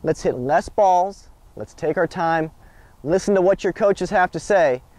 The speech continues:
and I guarantee if you do that, you'll be well on your way to becoming the player that you want to be. This summer, join me and my staff of dedicated junior golf leaders in Monterey, California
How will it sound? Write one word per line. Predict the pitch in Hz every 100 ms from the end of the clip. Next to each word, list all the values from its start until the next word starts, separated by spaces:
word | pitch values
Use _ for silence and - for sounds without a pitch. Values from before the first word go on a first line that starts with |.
| - _
and | -
I | 156
guarantee | 156 185 180 - 214
if | 175
you | 175
do | 151 233
that, | 170 143 135 - - -
you'll | 147
be | 156
well | 143 190 208
on |
your | 202
way | 190 202
to | 165
becoming | 139 185 165
the | 143
player | 185 165 143 127 - - -
that | 123
you | 139
want | 135
to | 123
be. | 120 87 - - - - - - - - - - -
This | 208
summer, | - 240 196 143 - - 143
join | 170 226 214
me | 208
and | 196
my | 180
staff | - 170 165
of | 135
dedicated | 160 170 185 147
junior | 135 160 165
golf | 170 170
leaders | 165 127 120 -
in | 123
Monterey, | 131 165 190 185
California | 214 190 170 214 175 120